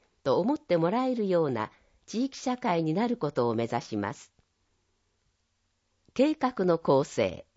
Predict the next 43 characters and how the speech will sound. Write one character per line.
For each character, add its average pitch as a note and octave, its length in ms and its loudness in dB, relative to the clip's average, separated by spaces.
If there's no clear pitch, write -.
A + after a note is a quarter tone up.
図、 D#3 240 -6
図 E3+ 160 -2
の G#3+ 120 2
説 E3 340 -2
明。 G#2+ 320 -4
四 E3+ 140 2
つ D#4+ 240 -4
の B3 160 6
円 E3 260 4
が G2+ 180 -2
横 F#3 340 0
一 B3 240 -2
列 C4 280 -2
に E3 120 2
並 A#2 300 -2
び、 - 220 -10
そ - 160 0
の B3 140 4
中 A3 320 0
に A#2+ 100 2
左 G3 400 2
側 E3 240 2
か A#2+ 180 -4
ら、 A#2 160 -4
基 G3 160 0
本 B3 300 4
理 G3 120 0
念、 A2+ 280 -4
目 E3+ 120 4
指 D4 180 0
す F3 140 -6
未 D3+ 180 0
来、 F#2 240 -2
方 A#3 240 4
向 F#3 280 2
性、 - 400 -2
個 G3+ 140 2
別 C#4 300 -2
の G3 120 2
取 D3 260 -2
り - 20 -
組 A2 180 -6
み - 120 -6